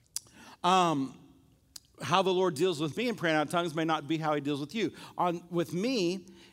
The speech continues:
and Pastor Rhonda, and she just has to, she's had to learn to work with me 'cause he does lead her differently.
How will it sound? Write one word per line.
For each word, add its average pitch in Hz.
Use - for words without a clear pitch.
and 160
Pastor 165
Rhonda, 170
and 143
she 170
just 156
has 151
to, 139
she's 151
had 156
to 147
learn 151
to 139
work 165
with 165
me 143
'cause 208
he 220
does 220
lead 175
her 165
differently. 165